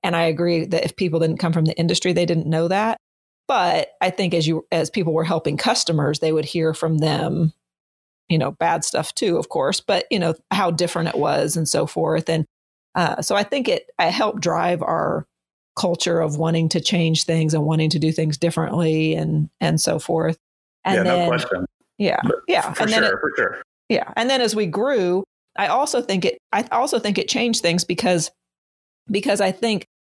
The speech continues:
Speaker 1: there was some amount of excitement of, "Oh, we're doing so well in this space that we're expanding. We're going to do these other things." Like, we get to open up more opportunities for people inside the company,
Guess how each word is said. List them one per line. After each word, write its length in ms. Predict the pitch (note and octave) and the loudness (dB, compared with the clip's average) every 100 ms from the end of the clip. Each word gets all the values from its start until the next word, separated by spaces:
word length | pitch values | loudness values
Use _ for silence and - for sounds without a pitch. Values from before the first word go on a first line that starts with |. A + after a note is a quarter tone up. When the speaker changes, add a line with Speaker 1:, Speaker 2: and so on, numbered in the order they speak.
| _ - | _ -4
Speaker 1:
there 80 | G3+ | -2
was 120 | F#3+ | 0
some 300 | - D#4 E4+ | 0 0 2
amount 300 | B3+ G3+ F#3 | 0 0 2
of 80 | F3 | 0
excitement 720 | F3+ - G3 F#3 - F3 E3+ - | 0 -2 0 0 0 -2 -2 -2
of, 480 | D#3 D3+ C#3+ C#3+ E3 B3+ | 0 2 0 -2 -2 -2
"Oh, 140 | A#3 | 0
we're 180 | F3 F3+ | 0 0
doing 240 | G3 G3 | 0 0
so 300 | F3 - G#3+ | 0 0 0
well 240 | A3 G3 F3+ | 0 2 2
in 120 | E3+ | 2
this 200 | E3+ A#3+ | 2 0
space 380 | - - D#3+ E3 | -2 0 0 0
that 120 | - | 0
we're 140 | - G#3+ | 0 0
expanding. 580 | - - F#3+ G#3 F3+ D#3+ | 0 -2 0 2 0 0
We're 100 | D#3+ | 0
going 240 | F#3+ F#3 | 0 0
to 80 | F3+ | 0
do 140 | E3+ | 0
these 180 | E3 E3 | 0 0
other 240 | E3+ D#3+ | 0 0
things." 380 | E3 - A3+ E3+ | 0 -2 -2 -2
Like, 100 | - | -2
we 120 | F#3 | 0
get 200 | F#3 - - | 0 0 0
to 280 | D#3+ E3 - _ _ _ _ | 0 0 -4 _ _ _ _
open 260 | G#3+ G#3+ G3 | -2 0 -2
up 120 | F#3 | 0
more 220 | F#3 F#3+ | 0 0
opportunities 520 | F#3 F3+ E3 F#3+ E3+ | 0 -2 -2 0 0
for 100 | D#3+ | 0
people 280 | E3+ F#3+ F3 | 0 0 0
inside 320 | E3 E3 E3+ | 0 0 0
the 80 | E3 | 0
company, 560 | D#3+ - G#3 D#3+ D#3+ | -2 -2 0 2 2